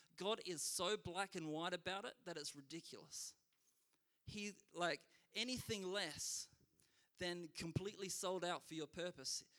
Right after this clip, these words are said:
he, he doesn't want a part of it. He wants you to be completely sold out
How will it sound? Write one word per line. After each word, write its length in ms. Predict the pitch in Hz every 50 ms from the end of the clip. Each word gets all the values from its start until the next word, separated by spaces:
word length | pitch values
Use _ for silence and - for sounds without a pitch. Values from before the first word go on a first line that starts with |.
| - _ -
he, 200 | - 170 160 - - -
he 100 | - 175
doesn't 260 | 160 175 175 165 165 165
want 140 | 160 156
a 20 | 151
part 280 | - - 170 170 170
of 80 | 160 143
it. 80 | 131 - - - - -
He 100 | - 190
wants 240 | 190 190 190 175 -
you 80 | - 175
to 80 | 160
be 140 | 147 147 156
completely 500 | 139 - 156 143 - 170 175 151 135 143
sold 340 | 135 - - 160 156 151 147
out 220 | 160 151 139 120